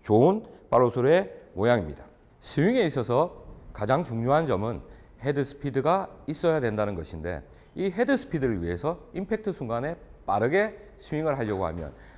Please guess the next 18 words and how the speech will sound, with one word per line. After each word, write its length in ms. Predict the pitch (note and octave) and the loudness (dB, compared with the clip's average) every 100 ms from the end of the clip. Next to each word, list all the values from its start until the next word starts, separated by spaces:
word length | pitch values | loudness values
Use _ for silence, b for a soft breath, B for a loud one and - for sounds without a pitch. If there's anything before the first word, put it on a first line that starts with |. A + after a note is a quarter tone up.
| B | B
다운스윙하는 720 | G#2 B2+ C#3+ E3 D3 D#3 D#3+ | 2 2 2 -2 -2 -2 -4
시작하는 520 | D3+ D#3 G3 - G3 | -4 -2 0 0 -2
과정에 460 | B2 F#2 F#2+ G2 G2+ | 0 -2 -2 -4 -6
첫 420 | - - A3+ - | -6 -2 -2 -2
과정에서부터 680 | - G2 A2 A2 F#2+ F2 A#2+ | -8 -4 -2 -2 -6 -8 -10
속도가 460 | B2 - - A3+ G3+ | -10 -12 -2 4 4
나서 380 | F2+ D#2+ F#2+ - B B | 2 -4 -4 -6 B B
오히려 420 | - F2+ G#2 D3+ B B B | -6 -2 -2 -2 B B B
임팩트에서 640 | E3+ E3+ E3+ - D#3 D3 F#3+ | -10 -6 -8 -4 -4 -2 -4
속도가 480 | - F3+ G3+ G3+ - | -2 2 4 4 2
떨어지는 480 | A3+ A#3+ F#3+ C#3 B2 | 4 4 4 -2 -2
경우들이 460 | G2 G2+ C#3 F3+ B B | -4 -4 -4 -4 B B
많이 240 | - A#2 B2+ | 0 0 0
있습니다. 380 | - G2 E2 C#2+ B B B | -4 -8 -8 -12 B B B
이런 240 | C#3 A3 | 6 6
경우는 460 | B3+ C#3 A2 A2+ C#3 B B | 8 4 4 0 -4 B B
오히려 400 | G2 A2 C3+ C#3+ | 0 2 2 2
임팩트의 760 | D3+ F#3+ G#3+ - F3+ E3 E3+ | -2 -4 -4 -2 0 2 2